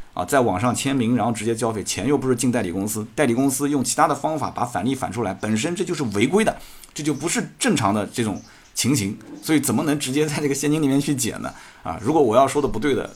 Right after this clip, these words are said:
鱼哥唱晚你也可以补充。那么下面一位呢，叫做新英格兰印度淡色埃尔，他说：“我就在想，为什么厂家不能直接出厂的时候就加上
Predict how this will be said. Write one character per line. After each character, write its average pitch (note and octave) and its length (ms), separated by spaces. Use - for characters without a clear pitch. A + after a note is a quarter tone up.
鱼 G2+ 160
哥 B2+ 100
唱 A#2 200
晚 D2+ 160
你 G2+ 40
也 G2+ 120
可 G#2 100
以 G#2 80
补 G2 160
充。 F#2 180
那 D#3+ 80
么 E3 40
下 G3+ 140
面 F3 100
一 D#3+ 60
位 D#3 140
呢， C3 100
叫 C3+ 140
做 B2 160
新 F#3 340
英 F#3 140
格 E3+ 100
兰 A#2 300
印 D#3+ 200
度 C3+ 240
淡 D3 200
色 B2 260
埃 D3 260
尔， F2 340
他 A#2 140
说 B2+ 280
：“我 A2+ 140
就 F3+ 80
在 A#3+ 120
想， - 220
为 F#3 80
什 C#3+ 80
么 F#3 80
厂 D#2+ 220
家 G#2 140
不 D3+ 140
能 C3 140
直 C3+ 180
接 F3 160
出 - 140
厂 - 160
的 C3 80
时 B2 120
候 E2+ 200
就 G#2+ 180
加 G#2+ 180
上 G#2 320